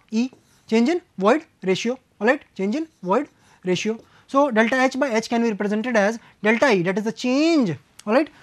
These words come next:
change in the void ratio by one plus E naught, where E naught is what? Initial void ratio at center of the compressible layer. Now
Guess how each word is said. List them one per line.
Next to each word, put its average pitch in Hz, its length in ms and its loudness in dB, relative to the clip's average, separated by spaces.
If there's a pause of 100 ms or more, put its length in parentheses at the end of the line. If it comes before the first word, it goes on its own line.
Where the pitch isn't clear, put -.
(140)
change 277 300 2
in 285 80 2
the 262 80 4
void 220 200 6
ratio 233 340 2 (260)
by 208 100 0
one 208 160 0
plus 330 320 -2
E 208 100 0
naught, 202 220 0 (400)
where 262 240 4
E 311 160 2
naught 262 280 2 (100)
is 214 160 -6
what? 254 220 0 (280)
Initial 262 340 2
void 277 220 6
ratio 220 300 2
at - 100 0
center 226 260 0
of 247 120 2
the 294 80 2
compressible 220 520 0 (300)
layer. 190 300 4 (240)
Now 254 320 4